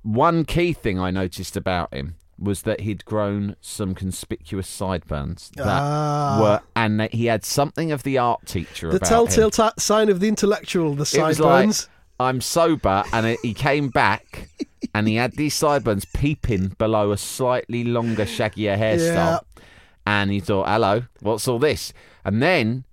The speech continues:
Speaker 1: when he opened his mouth and started saying, "When a man looks inside himself," you thought, "Oh, I see."
Speaker 2: Cultural
Speaker 1: He's been,
Speaker 2: odyssey.
Speaker 1: he's been on a journey.
Speaker 2: Yeah.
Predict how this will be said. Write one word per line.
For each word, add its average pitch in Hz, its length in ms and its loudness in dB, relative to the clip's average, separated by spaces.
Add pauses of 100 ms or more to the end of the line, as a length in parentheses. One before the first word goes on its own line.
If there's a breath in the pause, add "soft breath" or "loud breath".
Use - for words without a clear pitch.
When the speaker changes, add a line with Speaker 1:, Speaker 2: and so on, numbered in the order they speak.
(120)
Speaker 1:
when 120 160 -2
he 123 80 0
opened 127 320 0
his 101 100 -2
mouth 135 320 0
and 110 100 -2
started 107 280 0
saying, 107 200 0
"When 107 140 0
a 107 80 0
man 139 360 2
looks 131 260 -2
inside 123 500 2
himself," 98 580 0
you 110 120 -2
thought, 95 360 -2
"Oh, 92 280 2
I 101 180 2
see." 85 400 -4 (140)
Speaker 2:
Cultural 190 160 2 (240)
Speaker 1:
He's 180 80 6
been, 185 80 2
Speaker 2:
odyssey. 185 360 0 (100)
Speaker 1:
he's 190 180 -2
been 127 220 2
on 123 120 -2
a 135 80 -2
journey. 135 560 2
Speaker 2:
Yeah. 247 380 0